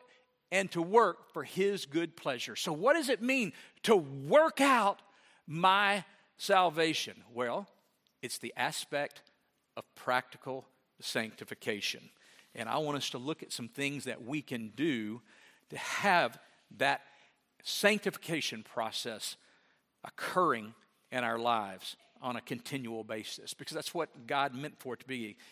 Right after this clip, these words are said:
It's not a one-time event. It's a journey. It's a continual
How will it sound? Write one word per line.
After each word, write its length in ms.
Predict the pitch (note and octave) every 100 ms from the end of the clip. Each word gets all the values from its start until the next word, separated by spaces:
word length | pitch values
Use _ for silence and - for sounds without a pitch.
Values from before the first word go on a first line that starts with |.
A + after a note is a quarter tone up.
| _
It's 300 | C#3+ B2 -
not 320 | C3+ D3 D3+
a 60 | A#2+
one-time 500 | B2 D3 C#3+ C#3+ C#3
event. 380 | C3 A#2 A#2 A#2
It's 220 | A2 -
a 80 | A2
journey. 600 | G2+ G#2+ B2 A2+ G2 F#2+ - - _ _ -
It's 240 | A#2+ - -
a 120 | A#2
continual 960 | - A2 G2+ - - C#3+ C3+ C3 B2